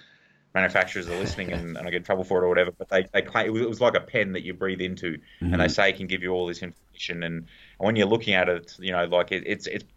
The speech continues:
Speaker 1: not bad for the R Q, um, just looking at, you know, the ratio of kind of fats to carbohydrates, but
Speaker 2: Mm-hmm.
Speaker 1: in terms of an actual R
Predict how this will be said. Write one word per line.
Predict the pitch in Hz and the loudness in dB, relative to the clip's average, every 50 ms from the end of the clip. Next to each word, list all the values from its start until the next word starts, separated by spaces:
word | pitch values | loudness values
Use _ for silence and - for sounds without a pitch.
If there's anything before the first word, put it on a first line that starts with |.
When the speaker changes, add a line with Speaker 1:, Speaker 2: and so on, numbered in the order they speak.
| - | -4
Speaker 1:
not | 107 107 104 - | 0 0 2 4
bad | - 104 104 101 98 | 4 4 4 4 2
for | 95 | -2
the | 95 98 | 0 2
R | 95 92 92 90 | 2 4 2 2
Q, | - - - 107 110 123 139 139 139 - - _ _ _ _ _ _ - | -2 -6 -8 -6 -6 -6 -8 -10 -12 -16 -20 _ _ _ _ _ _ -6
um, | 90 90 90 87 87 87 | -2 -2 0 0 -2 -4
just | 85 92 - - | -8 -12 -10 -8
looking | 101 95 95 95 95 92 | -8 -8 -8 -4 -2 -2
at, | 87 | -2
you | 78 92 | 0 0
know, | 90 87 | 0 0
the | 87 | 2
ratio | 85 92 92 - - 98 92 87 | 4 4 4 4 4 4 2 2
of | - - | 2 0
kind | 98 90 | -4 -6
of | - - | -4 -2
fats | - 95 95 - - | 0 -2 -2 -2 -6
to | 95 | -8
carbohydrates, | - - 92 90 87 87 - 92 95 101 101 101 104 107 - - | -4 0 0 0 0 0 2 2 2 4 4 4 2 2 2 0
but | 98 87 85 92 | -2 0 0 0
Speaker 2:
Mm-hmm. | 90 90 - - - _ | 0 -2 -4 -6 -14 _
Speaker 1:
in | - 92 | -18 -8
terms | 85 107 98 98 92 92 | -4 -2 -2 -2 -2 -4
of | 92 | -4
an | 92 | -2
actual | 90 92 - - 90 87 | -2 -2 -4 -4 -2 -2
R | 85 87 85 | -2 -2 -4